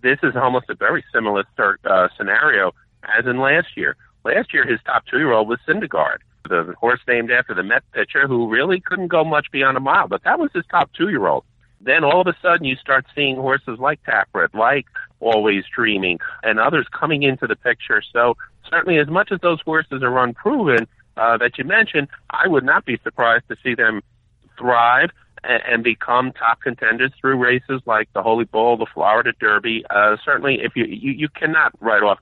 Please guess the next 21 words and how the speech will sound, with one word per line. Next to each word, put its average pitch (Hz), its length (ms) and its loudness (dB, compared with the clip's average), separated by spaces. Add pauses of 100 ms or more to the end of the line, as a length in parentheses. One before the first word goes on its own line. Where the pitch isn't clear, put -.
Todd 92 300 -2
Pletcher - 420 -4
at 82 80 -2
all, 90 340 2 (300)
uh, 85 180 0
when 87 200 -2
it 87 80 -6
comes 87 240 -6
to - 60 -18
Triple - 260 -10
Crown 90 300 -2
races, 87 360 -4
especially 92 480 -4
the 90 140 -10
Derby. 92 320 0
You 113 160 -4
know 151 240 0
he's 131 160 -2
gonna 107 220 -2
be 82 140 -4
there. 69 200 -4